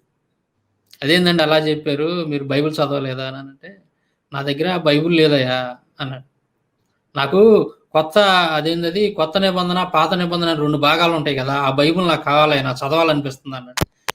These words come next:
"మీరు ఎవరండి, ఏంటి?" అని అడిగినప్పుడు, "మేము పలానా బ్రాహ్మణ కుటుంబానికి చెందిన వాళ్ళం, విజయనగరంలో ఉంటాం,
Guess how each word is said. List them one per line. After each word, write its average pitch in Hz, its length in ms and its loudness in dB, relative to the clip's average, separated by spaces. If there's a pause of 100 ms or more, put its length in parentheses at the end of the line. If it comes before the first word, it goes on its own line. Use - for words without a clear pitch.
(140)
"మీరు 139 120 2
ఎవరండి, 185 400 4
ఏంటి?" 170 260 0
అని 156 100 -2
అడిగినప్పుడు, 147 720 -4 (300)
"మేము 139 120 -8
పలానా 143 300 -2
బ్రాహ్మణ 147 360 -4
కుటుంబానికి 139 540 -6
చెందిన 131 220 -8
వాళ్ళం, 127 240 -12 (420)
విజయనగరంలో 135 920 -2
ఉంటాం, 135 280 -6